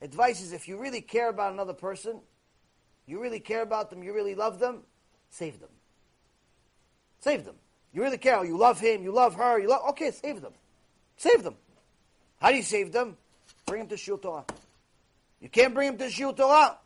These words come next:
Bring the Torah to them. Hey, let's watch a lecture together. Let's stop our world. I'm not going to work today.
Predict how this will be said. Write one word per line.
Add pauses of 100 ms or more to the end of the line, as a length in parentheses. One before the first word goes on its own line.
(100)
Bring
the
Torah
to
them. (680)
Hey,
let's
watch
a
lecture
together.
Let's
stop
our
world.
I'm
not
going
to
work
today.